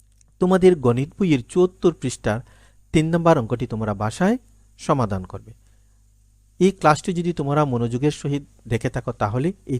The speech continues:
তিন নম্বর অঙ্কটি তোমরা খুব সহজেই করতে পারবে। ছোট্ট বন্ধুরা, আগামী পর্বে আমরা গুণ ও ভাগের সম্পর্ক এর নতুন কৌশল নিয়ে আলোচনা করব, তাই আগামী ক্লাসটিও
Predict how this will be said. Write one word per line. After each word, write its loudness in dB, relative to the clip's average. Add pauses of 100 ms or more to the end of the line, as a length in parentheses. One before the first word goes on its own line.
তিন -6
নম্বর -2
অঙ্কটি -10
তোমরা -6
খুব -8 (100)
সহজেই -4 (100)
করতে -8
পারবে। -14 (840)
ছোট্ট -4 (100)
বন্ধুরা, 2 (360)
আগামী 4
পর্বে 0 (200)
আমরা 2 (160)
গুণ 0 (100)
ও 4 (140)
ভাগের 0 (140)
সম্পর্ক 0 (300)
এর 0 (420)
নতুন -2 (160)
কৌশল 2 (100)
নিয়ে 2 (340)
আলোচনা 0 (100)
করব, -10 (600)
তাই 4 (200)
আগামী 0
ক্লাসটিও -2